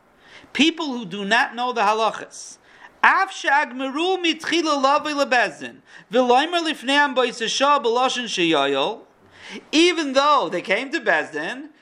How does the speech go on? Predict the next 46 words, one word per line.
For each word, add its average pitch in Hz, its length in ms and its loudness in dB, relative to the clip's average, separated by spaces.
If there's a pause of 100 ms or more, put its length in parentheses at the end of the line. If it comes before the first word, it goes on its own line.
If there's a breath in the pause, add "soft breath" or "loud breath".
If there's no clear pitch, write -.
(120)
I 143 60 -10
say, 139 300 0
We-, - 140 -8
we're 208 280 2
not, 277 220 0
not, 254 280 -2
we're 233 60 -2
not 269 180 -2
sure 277 140 0
what 247 100 2
we're 214 80 0
supposed 190 260 -2
to 208 80 -4
do 220 60 6
here. 190 80 2
They 165 100 0
sent 196 300 -2
us 127 160 -8
here, 113 220 -6
right? 180 340 -2 (240 loud breath)
They 180 100 -4
sent 302 300 2
us 196 140 -4
here. 180 200 0
It's 165 140 -4
Erev 233 260 2
Sh-, - 140 -10
Erev, 208 480 0
uh, 190 200 2
Rosh 180 220 -6
Hashanah, 208 240 0
Rosh 156 80 -8
Hashanah. 139 320 -4
They 196 140 4
sent 233 240 2
me 127 60 -4
here. 110 140 -6 (200)
Okay, 190 260 0
here's 196 240 2
the 156 120 -4
Nusach 147 460 0
here. 180 280 0
Say 156 320 0
it, 233 160 -4
you 151 80 -4
know. 190 300 0